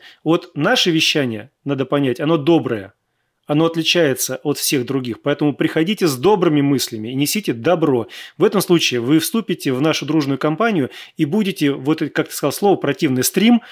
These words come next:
участвовать. Вот, я думаю, в передачах, в трансляции. А если вы злобу несёте, то мы вас просто не примем в свой круг. Ну, не надо гадости, у нас и так хватает плохо пахнущих веществ вокруг. Зачем ещё сюда вносить?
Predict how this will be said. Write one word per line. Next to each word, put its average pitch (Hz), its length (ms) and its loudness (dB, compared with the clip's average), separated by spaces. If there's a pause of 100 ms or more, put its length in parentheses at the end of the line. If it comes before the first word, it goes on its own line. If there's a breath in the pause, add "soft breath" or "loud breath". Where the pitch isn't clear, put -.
(140 loud breath)
участвовать. 127 800 -2 (420 loud breath)
Вот, 143 380 0
я 170 140 2
думаю, 143 340 -2
в - 80 -18
передачах, 156 540 0
в - 60 -18
трансляции. 135 640 -4 (500 loud breath)
А 147 200 0
если 165 300 2
вы 156 140 4
злобу 185 320 4
несёте, 135 460 0
то 180 420 4
мы 165 180 2
вас 170 140 2
просто 165 320 -4
не 147 80 2
примем 170 320 0
в - 40 -10
свой 143 180 0
круг. 127 220 -2
Ну, 160 100 0
не 202 80 0
надо 196 260 0
гадости, 120 560 -4
у 120 60 -8
нас 160 300 -2
и 160 220 -2
так - 360 -6
хватает 156 540 -2
плохо 151 280 -2
пахнущих 127 560 -4
веществ 131 480 -4
вокруг. 107 340 -8
Зачем 156 320 -2
ещё 156 220 -4
сюда 135 200 -6
вносить? - 400 -12